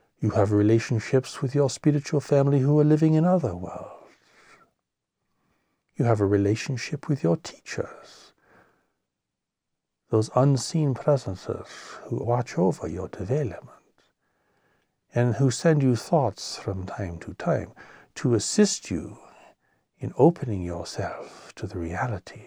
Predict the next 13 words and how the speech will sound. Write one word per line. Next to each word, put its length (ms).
of 140
your 140
real 280
life. 400
And 100
of 100
course, 360
you 60
have 240
the 80
power 400
of 80
knowledge. 560